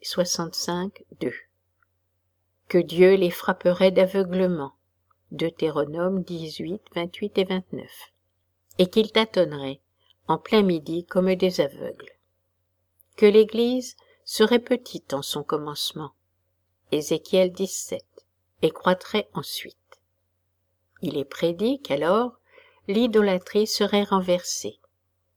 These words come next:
Ézéchiel trente, treize.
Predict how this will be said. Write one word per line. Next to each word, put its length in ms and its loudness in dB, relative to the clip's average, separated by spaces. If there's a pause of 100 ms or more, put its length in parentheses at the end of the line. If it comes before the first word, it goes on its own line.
(180)
Ézéchiel 800 2 (160)
trente, 500 -2 (100)
treize. 600 -8